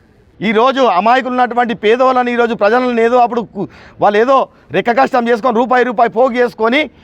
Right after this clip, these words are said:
మళ్ళీ ఆ, ఆ రోజు ప్లాట్లు కొంటే వాళ్ళ మీద వీళ్ళు దౌర్జన్యం వేసి అక్కడ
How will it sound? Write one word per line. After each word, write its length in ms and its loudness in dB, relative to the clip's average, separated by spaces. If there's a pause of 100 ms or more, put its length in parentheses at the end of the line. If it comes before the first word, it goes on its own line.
(180)
మళ్ళీ 180 2
ఆ, 20 4 (160)
ఆ 120 4
రోజు 180 0 (120)
ప్లాట్లు 320 0
కొంటే 220 2 (460)
వాళ్ళ 260 2
మీద 120 -2 (120)
వీళ్ళు 220 -2
దౌర్జన్యం 480 0
వేసి 240 0 (340)
అక్కడ 160 2